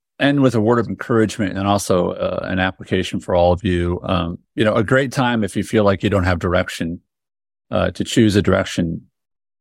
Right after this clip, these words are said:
is today. Like, you can do that today. You know, it, it, you can go from wandering, uh, to, "No, I actually have a vision for what I wanna do. Uh, I'm gonna make a commitment to something larger than just making money." Um,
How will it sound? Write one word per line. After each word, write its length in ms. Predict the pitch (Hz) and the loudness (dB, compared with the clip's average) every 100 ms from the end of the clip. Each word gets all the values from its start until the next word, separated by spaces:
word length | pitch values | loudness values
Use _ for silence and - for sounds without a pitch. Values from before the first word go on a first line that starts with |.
| _ | _
is 180 | 95 - | -4 -2
today. 340 | 101 104 87 - _ _ _ _ | 0 2 0 -6 _ _ _ _
Like, 160 | 92 87 _ | -14 -14 _
you 160 | 98 95 | -2 0
can 100 | 95 | 2
do 80 | 104 | 2
that 140 | 98 | 2
today. 280 | 113 107 82 _ | 2 2 0 _
You 100 | 110 | -2
know, 120 | 95 95 | 2 4
it, 180 | 98 | 2
it, 160 | 101 95 | 0 0
you 120 | 104 | 0
can 160 | - 107 | 0 2
go 220 | 107 104 | 4 4
from 180 | - 98 | 2 2
wandering, 600 | 104 110 98 95 92 98 _ _ _ _ _ | 4 4 4 2 2 -2 _ _ _ _ _
uh, 380 | - 90 90 90 90 | 0 2 4 2 0
to, 540 | - 95 90 90 90 - _ | 0 2 2 0 -2 -12 _
"No, 300 | 110 139 - - | 0 0 -2 -2
I 120 | 107 | -2
actually 240 | 120 117 | 2 2
have 120 | 104 | 2
a 60 | 92 | 2
vision 360 | 90 87 85 80 | 0 0 -2 -2
for 120 | 92 | 0
what 140 | 85 | 2
I 60 | 85 | 0
wanna 220 | 85 85 | -2 -4
do. 220 | - - - _ _ _ _ 101 | -6 -6 -10 _ _ _ _ -2
Uh, 180 | 87 85 | 0 2
I'm 100 | 95 | 2
gonna 120 | 90 | 4
make 220 | 92 85 | 4 0
a 80 | 95 | -2
commitment 460 | - 92 90 87 | 0 0 -2 -4
to 120 | - 90 | -6 -6
something 320 | - 87 85 | -4 -4 -2
larger 400 | 85 85 87 85 | 0 2 2 0
than 220 | 85 82 | 0 0
just 260 | 87 85 - | 0 -2 -2
making 280 | 87 90 | -4 -4
money." 300 | 85 82 80 - _ _ _ _ - | -4 -4 -6 -10 _ _ _ _ -14
Um, 560 | 85 82 82 82 82 | -4 0 0 -2 -8